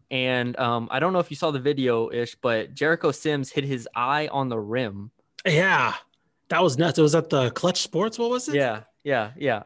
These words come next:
Speaker 2: Th-,
Speaker 1: At, uh,
Speaker 2: that
Speaker 1: Sierra, I think it was at Sierra Canyon High School.
Speaker 2: Yeah, that was nuts. Um,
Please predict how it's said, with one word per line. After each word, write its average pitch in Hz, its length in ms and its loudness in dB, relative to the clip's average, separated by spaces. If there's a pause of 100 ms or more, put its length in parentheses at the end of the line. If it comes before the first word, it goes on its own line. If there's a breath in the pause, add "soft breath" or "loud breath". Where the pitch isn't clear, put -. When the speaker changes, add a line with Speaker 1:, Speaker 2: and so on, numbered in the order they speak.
Speaker 2:
Th-, 127 220 2
Speaker 1:
At, - 80 -8
uh, 135 100 0
Speaker 2:
that 240 140 -2
Speaker 1:
Sierra, 147 320 2
I 131 60 -4
think 160 120 -4
it 170 40 0
was 151 80 -2
at 143 120 -2
Sierra 139 200 -4
Canyon 127 400 -8
High 123 160 -10
School. 104 280 -14
Speaker 2:
Yeah, 131 240 2 (480 soft breath)
that 220 240 2
was 113 180 0
nuts. - 480 0 (120)
Um, 147 680 2